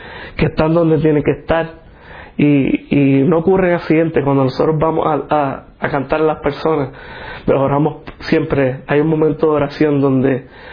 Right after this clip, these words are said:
ese es el momento donde nosotros los presentamos a todos, y,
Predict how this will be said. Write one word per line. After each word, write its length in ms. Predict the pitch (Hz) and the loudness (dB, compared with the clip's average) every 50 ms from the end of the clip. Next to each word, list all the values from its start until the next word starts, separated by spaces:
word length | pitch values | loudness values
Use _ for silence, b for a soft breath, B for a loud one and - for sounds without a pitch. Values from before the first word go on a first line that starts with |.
| B B B B - | B B B B -4
ese 280 | 147 139 - 160 151 | -2 0 2 2 2
es 80 | 151 147 | 2 2
el 40 | - | 2
momento 460 | - 147 147 143 147 147 143 143 151 | 2 2 2 2 2 2 2 2 2
donde 200 | 143 143 135 135 | 2 2 2 2
nosotros 380 | 131 131 131 - 143 147 147 143 | 0 0 -2 -2 0 0 0 0
los 20 | |
presentamos 600 | 147 - 143 139 143 143 135 - 147 143 147 143 - | 0 -2 -2 0 0 0 0 0 0 0 0 0 0
a 100 | 139 139 | -2 0
todos, 380 | - 160 156 151 143 - - | 0 0 2 2 0 0 0
y, 260 | 135 131 139 156 - | 0 0 0 -2 -6